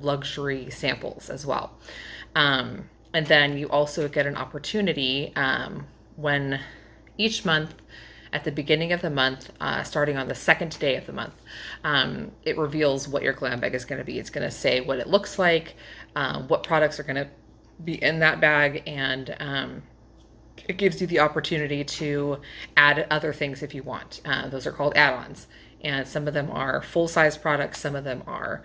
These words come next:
smaller, um, you know, sample size products. Obviously, they're trying to get you to buy,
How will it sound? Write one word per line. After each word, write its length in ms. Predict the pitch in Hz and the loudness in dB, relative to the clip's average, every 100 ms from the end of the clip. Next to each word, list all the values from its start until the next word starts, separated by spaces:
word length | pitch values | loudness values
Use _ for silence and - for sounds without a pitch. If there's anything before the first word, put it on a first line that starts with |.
| - - | -14 -18
smaller, 680 | - 151 135 139 139 131 - | -6 0 2 4 4 4 0
um, 380 | 147 - - 151 - - | -2 -2 -6 -14 -18 -12
you 80 | - | -10
know, 80 | |
sample 360 | - - 180 180 | -4 4 4 4
size 240 | 160 160 | 4 4
products. 380 | - 160 151 147 | 4 2 2 0
Obviously, 460 | 147 147 143 - 135 | -6 -6 -8 -4 -4
they're 100 | 131 | -4
trying 240 | - 143 | -4 -4
to 80 | 139 | -4
get 140 | 143 | -6
you 80 | 139 | -6
to 80 | 135 | -6
buy, 520 | 139 123 127 127 127 | -4 2 4 2 -2